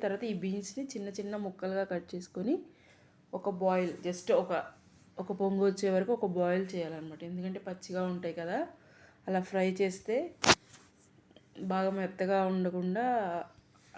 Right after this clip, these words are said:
పచ్చితనం ఉంటుందన్నమాట ఫ్రైలో, అందుకని ఒక బాయిల్ చేయాలి. ఈలోపు ఆనియన్స్ని, పచ్చిమిర్చిని కూడా కట్ చేసి పక్కన పెట్టుకోవాలి. చూడండి, చూసారా, ఒక పొంగు వచ్చేసింది, అలా పైకి అలా వైట్గా వచ్చేసిందంటే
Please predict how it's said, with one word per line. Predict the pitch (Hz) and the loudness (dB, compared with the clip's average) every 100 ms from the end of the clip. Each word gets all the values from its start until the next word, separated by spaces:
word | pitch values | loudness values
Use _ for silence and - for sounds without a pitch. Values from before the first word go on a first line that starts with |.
| - - | -18 -8
పచ్చితనం | 185 - 214 208 196 | -8 -4 -2 0 0
ఉంటుందన్నమాట | 180 160 170 185 180 170 | -2 -2 -4 -6 -6 -4
ఫ్రైలో, | 185 180 175 - - _ - 175 | 2 2 2 -2 -12 _ -10 -6
అందుకని | 170 180 185 370 214 | -6 -2 0 0 -2
ఒక | 202 185 | -4 -2
బాయిల్ | 190 180 185 | 0 0 -2
చేయాలి. | 175 160 - - - - _ - - _ 202 | -6 -8 -12 -20 -20 -20 _ -20 -20 _ -2
ఈలోపు | 196 190 196 185 180 | 0 0 0 0 0
ఆనియన్స్ని, | 180 180 185 180 - 240 294 | 2 4 2 0 -2 -2 0
పచ్చిమిర్చిని | 202 185 185 185 185 185 175 | -2 -2 -2 -2 -2 -4 -2
కూడా | 233 262 | -2 0
కట్ | 180 - | -2 -2
చేసి | 190 185 302 370 | -8 -4 0 0
పక్కన | - 220 | 0 -2
పెట్టుకోవాలి. | 170 147 - 160 170 | -4 -6 -14 -14 -8
చూడండి, | 185 165 160 165 - - _ _ _ - _ _ _ _ _ - _ - - - - - - | -4 -4 -4 -12 -20 -20 _ _ _ -20 _ _ _ _ _ -20 _ -20 -20 -20 -20 -20 -16
చూసారా, | 202 220 220 | -8 -2 -2
ఒక | 208 202 | -2 -2
పొంగు | 196 196 208 202 | 0 0 0 0
వచ్చేసింది, | 190 202 190 202 277 220 | 0 -4 -2 -2 -2 -2
అలా | 196 190 | -4 0
పైకి | 196 190 - - - - - - - - - | 0 0 -4 -8 -8 -20 -20 -20 -20 -14 0
అలా | 208 190 | 4 4
వైట్గా | 190 196 - 214 | 4 2 4 4
వచ్చేసిందంటే | 196 202 202 202 196 196 214 | 4 2 0 -2 -6 -4 -2